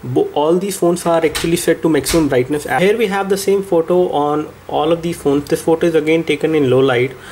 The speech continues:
and I see the photo looks much better on the display on Nokia Lumia seven two zero, uh, whereas it is little bit better on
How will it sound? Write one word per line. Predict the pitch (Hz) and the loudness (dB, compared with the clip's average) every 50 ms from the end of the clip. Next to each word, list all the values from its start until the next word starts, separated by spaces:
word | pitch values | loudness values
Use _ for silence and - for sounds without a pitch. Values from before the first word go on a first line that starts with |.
| - - - - | -20 -18 -10 -6
and | 135 139 | -4 0
I | 143 143 147 | 0 0 0
see | 147 - - - 175 | -2 -2 -4 0 0
the | 170 160 165 | 2 2 0
photo | 165 - 156 147 147 147 - 170 | 0 2 2 2 2 2 0 0
looks | 160 156 165 165 - - - | 2 2 0 -2 -2 -2 -2
much | 139 143 165 165 - | 0 0 0 -2 -2
better | - 147 139 139 139 143 147 147 147 - - - - - - | -2 -2 -2 -2 -2 -2 -2 -2 -2 -6 -10 -18 -20 -16 -6
on | - 131 131 135 | -4 -2 0 0
the | 143 135 | 0 2
display | 127 135 135 - - - 151 156 156 156 156 - | 2 0 0 -2 -4 -2 2 2 4 4 2 0
on | - 135 135 135 135 131 127 | -2 -2 0 0 0 0 2
Nokia | 127 127 131 - - 151 143 | 2 2 0 0 0 0 0
Lumia | 143 139 139 143 143 | 2 2 2 0 0
seven | 143 - 123 120 123 123 | 2 2 2 2 2 2
two | 131 135 | 0 -2
zero, | 127 131 131 135 156 185 - - - - - - - - - - - - - | 0 2 2 2 2 0 -4 -14 -18 -20 -20 -20 -20 -20 -20 -20 -20 -14 -4
uh, | - 127 127 127 123 127 123 | 0 2 2 4 4 2 2
whereas | 123 135 139 135 139 143 147 147 147 - - - - - - | 4 4 2 4 4 2 2 0 -2 -6 -16 -18 -14 -4 0
it | 147 151 147 - | 0 0 2 2
is | 160 160 175 180 180 - - - - - - - | 2 2 2 2 -2 -6 -12 -16 -18 -16 -8 -4
little | 143 156 - - 202 196 | -4 -2 2 2 2 4
bit | 185 190 190 - - - - - 139 | 4 2 0 0 -6 -20 -16 -10 -2
better | 135 135 139 139 156 156 156 156 - - - - - | 0 0 2 4 2 2 2 0 -6 -14 -20 -16 -6
on | - 139 139 143 147 | -2 0 2 2 0